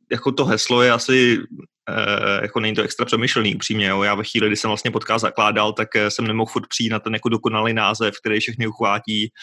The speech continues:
a nechtěl jsem se zaseknout na tom, že nemám název, takže jsem, mě napadlo Proti proudu a řekl jsem si, že prostě když, eh, do konce týdne nevymyslím něco lepšího, tak to bude Proti proudu.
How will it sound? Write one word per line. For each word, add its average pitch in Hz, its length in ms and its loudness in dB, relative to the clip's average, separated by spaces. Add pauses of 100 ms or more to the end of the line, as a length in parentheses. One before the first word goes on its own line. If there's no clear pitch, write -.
(380)
a 104 280 0
nechtěl 107 260 -2
jsem 110 140 -6
se 117 120 -2
zaseknout 113 480 -4
na 107 80 -4
tom, 113 180 -8
že 110 420 0
nemám 110 280 -4
název, 110 420 -2
takže 107 220 -10
jsem, 107 240 -6
mě 107 420 -10
napadlo 110 320 -6
Proti - 260 -14
proudu 113 500 -6
a 110 40 -4
řekl 107 160 -12
jsem 110 200 -18
si, 110 160 -20
že 110 100 -8
prostě 107 280 -12
když, 107 240 -6
eh, 104 300 -4
do 107 60 -18
konce 107 280 -14
týdne 107 220 -6
nevymyslím 110 460 -8
něco 110 180 -8
lepšího, 110 420 -6
tak 110 100 -16
to 110 100 -14
bude 107 120 -6
Proti - 280 -16
proudu. 127 240 -10